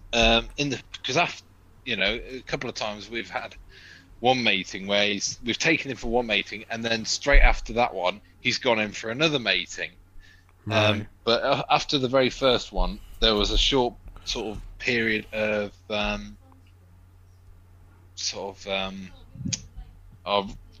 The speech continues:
Speaker 1: recuperation almost. Bec-, so they sort of kept him to the side, so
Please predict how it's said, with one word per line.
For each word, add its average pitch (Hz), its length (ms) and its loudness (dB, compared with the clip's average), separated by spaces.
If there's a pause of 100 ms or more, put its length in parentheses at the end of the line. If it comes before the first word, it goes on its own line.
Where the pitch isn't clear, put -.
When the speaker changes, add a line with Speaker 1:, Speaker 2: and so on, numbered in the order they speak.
(240)
Speaker 1:
recuperation 127 880 2
almost. 92 500 -8
Bec-, 113 120 -8 (500)
so - 240 -4
they 107 220 0 (100)
sort 120 280 0
of - 180 -20
kept - 280 -4
him 123 220 0
to - 140 -10
the 107 100 -8
side, 95 540 -4 (760)
so 113 380 2